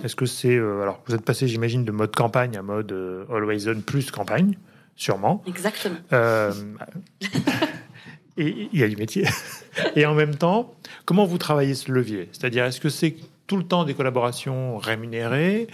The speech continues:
Speaker 1: Est-ce que c'est des fois des, des I R P, ce qu'on appelle donc des collaborations, euh, euh, échanges contre produits, ou en tout cas gracieuses ? Euh, et,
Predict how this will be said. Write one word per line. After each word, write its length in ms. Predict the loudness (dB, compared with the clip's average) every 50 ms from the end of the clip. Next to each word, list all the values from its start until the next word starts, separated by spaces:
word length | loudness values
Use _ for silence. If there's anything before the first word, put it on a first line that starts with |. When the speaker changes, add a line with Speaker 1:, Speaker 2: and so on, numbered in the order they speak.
| -10 -10 -12 -16 -20 -16 _ -12
Speaker 1:
Est-ce 120 | -10 -8
que 100 | -8 -8
c'est 120 | -8 -6
des 100 | -6 -6
fois 160 | -2 0 0 0
des, 300 | 0 -2 -4 -6 -6 -8
des 300 | -10 -10 -10 -6 0 2
I 100 | 2 2
R 100 | 2 0
P, 200 | -2 -2 0 0
ce 80 | -2 -2
qu'on 120 | -4 -4
appelle 280 | -4 -2 -2 -4 -4 -4
donc 180 | -6 -10 -10
des 200 | -12 -12 -12 -10 -6
collaborations, 800 | -4 -2 -2 0 0 -2 -2 -2 -4 -6 -6 -6 -6 -6 -6 -8
euh, 140 | -8 -10 -12 -16 -20 -20 -20 -20 -20 _ _ _ _ _ -10
euh, 60 | -10 -8 -10 -12 -12 -12 -14 -14 -12 -8
échanges 340 | -6 -6 -4 -2 -4 -4 -4
contre 240 | -4 -6 -4 -4 -6
produits, 540 | -4 0 2 2 4 4 4 4 6 6 4
ou 80 | 2 -2 -8
en 60 | -14
tout 80 | -8 -4
cas 120 | -4 -2
gracieuses ? 500 | 0 0 -2 0 2 2 2 2 0 -2 -10 -18 -20 -18 -18 -18 -20 -10 _ -2
Euh, 480 | -2 0 0 0 0 -2 -2 -4 -6 -8 -12 -14
et, 80 | -16 -16